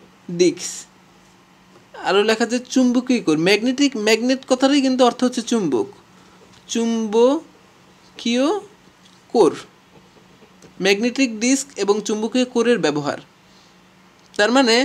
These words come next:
প্রথম প্রজন্ম হচ্ছে ভ্যাকুয়াম টিউব, পাঞ্চ কার্ড, ট্রানজিস্টর, আর হচ্ছে চুম্বকীয় কোর, ম্যাগনেটিক ডিস্ক। এরপর আমরা তৃতীয় প্রজন্মে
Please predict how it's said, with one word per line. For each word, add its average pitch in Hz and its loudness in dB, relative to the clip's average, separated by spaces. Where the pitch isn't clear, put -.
প্রথম 233 0
প্রজন্ম 254 0
হচ্ছে 254 0
ভ্যাকুয়াম 240 2
টিউব, 247 0
পাঞ্চ 220 2
কার্ড, 254 2
ট্রানজিস্টর, 220 2
আর 190 2
হচ্ছে 202 -2
চুম্বকীয় 226 -6
কোর, 247 2
ম্যাগনেটিক 190 -2
ডিস্ক। 190 0
এরপর 247 2
আমরা 285 4
তৃতীয় 277 0
প্রজন্মে 240 2